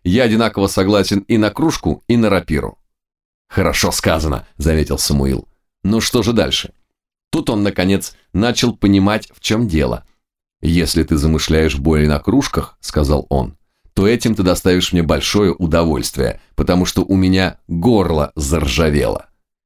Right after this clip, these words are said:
Я пойду к моему сеньору Отто Дармагену и попрошу его быть моим секундантом».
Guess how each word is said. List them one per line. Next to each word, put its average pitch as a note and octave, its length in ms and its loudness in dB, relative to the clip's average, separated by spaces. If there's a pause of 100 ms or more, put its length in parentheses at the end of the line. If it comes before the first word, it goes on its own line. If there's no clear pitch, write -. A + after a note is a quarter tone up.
(280)
Я F#2 240 2
пойду G#2+ 340 0
к - 80 -16
моему G#2 320 2
сеньору G#2+ 640 2
Отто G2 300 0
Дармагену G2 760 0 (160)
и C3 100 0
попрошу G2+ 480 0
его G2+ 180 4
быть F#2+ 220 -2
моим F2 260 2
секундантом». C#2 760 -2